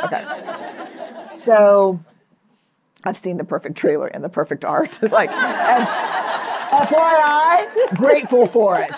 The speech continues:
Um, but, so for those of us who struggle with perfectionism, anyone in here avoid shame, criticism, and blame successfully your whole life thus far? Like, no, right. It doesn't work.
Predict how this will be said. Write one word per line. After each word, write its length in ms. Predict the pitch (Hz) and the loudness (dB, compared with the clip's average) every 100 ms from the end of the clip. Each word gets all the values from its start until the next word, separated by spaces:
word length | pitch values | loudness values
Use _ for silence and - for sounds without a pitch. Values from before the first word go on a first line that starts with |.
| - | 0
Um, 500 | 247 247 226 202 185 185 - - - 202 185 - - - - - - - - - - - | 2 2 4 2 2 -2 -6 -8 -10 -8 -8 -10 -14 -12 -10 -10 -12 -14 -18 -18 -20 -4
but, 460 | 302 320 240 214 - | 0 2 2 0 -2
so 240 | - 254 | -4 -2
for 140 | 240 247 | 0 2
those 220 | 269 285 | 2 2
of 100 | 254 | -4
us 80 | 240 | -8
who 80 | 214 | -8
struggle 240 | 233 208 | -4 -2
with 100 | 185 | -2
perfectionism, 840 | 180 214 214 - 185 156 160 156 151 _ _ _ | -2 -2 -2 -4 -6 -4 -4 -6 -10 _ _ _
anyone 320 | 247 285 294 | -2 0 -2
in 120 | 240 214 | -2 -4
here 240 | 214 208 | -2 -2
avoid 640 | 185 160 175 180 180 175 | -2 -2 0 2 2 -2
shame, 280 | - 180 170 | -8 -10 -10
criticism, 480 | 170 175 175 170 170 | -10 -8 -8 -8 -10
and 120 | 160 | -8
blame 260 | 151 156 165 | -8 -8 -8
successfully 540 | 160 - 160 - 165 | -12 -8 -8 -6 -6
your 100 | 151 | -4
whole 160 | 165 151 | -4 -2
life 240 | 147 156 | -2 -4
thus 180 | 165 160 | -10 -12
far? 320 | 170 165 170 170 - - - | -8 -6 -6 -10 -20 -20 -8
Like, 240 | 151 - | -8 -4
no, 220 | 175 - 151 | -2 -2 0
right. 260 | 170 - - - - _ _ | 0 0 -8 -18 -20 _ _
It 100 | 196 | 2
doesn't 320 | 220 202 185 | 4 2 0
work. 400 | 185 185 120 - | 0 0 0 -6